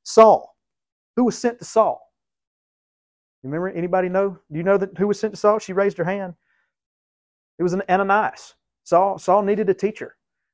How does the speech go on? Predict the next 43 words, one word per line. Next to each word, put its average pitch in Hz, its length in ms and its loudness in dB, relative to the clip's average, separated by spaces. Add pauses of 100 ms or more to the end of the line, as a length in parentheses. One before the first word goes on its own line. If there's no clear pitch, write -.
(140)
And 147 80 2
Ananias 180 440 2
might 160 140 2
have 165 80 -4
been 160 120 2
a 175 40 -6
preacher 160 340 -4
too, 208 240 -2
but 147 140 -4
really 185 240 0
what 151 140 -2
he 147 60 -6
did 180 200 2
is 156 100 -4
he 143 60 -8
sat 185 260 0
down 185 180 0
and 156 80 -4
he 151 40 0
opened 170 260 0
the - 40 -20
scriptures. - 460 -2 (1080)
He 131 60 -8
just - 180 -6
told 190 240 4
Paul 196 180 6
what 196 80 4
it 185 40 0
was 160 100 -2
about. 196 280 4 (200)
Think 220 140 6
about 220 240 8
Cornelius. 226 640 0 (200)
Cornelius 214 380 0
prayed 220 440 0
and 190 140 -10
prayed 214 400 2
and 202 140 -6
gave 214 200 4
money, 220 340 0
and 196 240 -8
he 208 100 0
built, 220 340 2